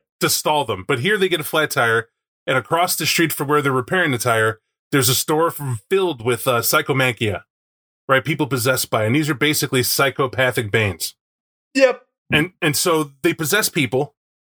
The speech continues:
Speaker 1: and they wanna come across and attack the players. It's like, we,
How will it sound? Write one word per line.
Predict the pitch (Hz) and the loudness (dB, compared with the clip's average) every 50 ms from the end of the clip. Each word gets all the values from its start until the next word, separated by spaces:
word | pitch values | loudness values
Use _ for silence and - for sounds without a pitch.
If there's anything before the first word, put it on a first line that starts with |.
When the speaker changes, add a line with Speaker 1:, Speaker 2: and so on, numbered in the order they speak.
| _ _ _ _ _ _ _ _ _ _ _ _ - | _ _ _ _ _ _ _ _ _ _ _ _ -4
Speaker 1:
and | 170 170 | 0 0
they | 170 | 2
wanna | 170 170 170 160 | 2 2 0 0
come | - 175 165 | 0 -2 -2
across | 160 - - 160 156 - 156 | -2 0 0 0 0 0 0
and | 143 123 | -2 0
attack | - 147 135 - | 0 -2 -2 -2
the | - 127 | -4 -4
players. | - 175 180 165 135 120 107 | -2 0 2 2 2 0 0
It's | 127 123 - - | -2 -2 0 0
like, | 135 117 - | -2 0 0
we, | 160 165 160 147 - | -2 -2 -2 -2 -4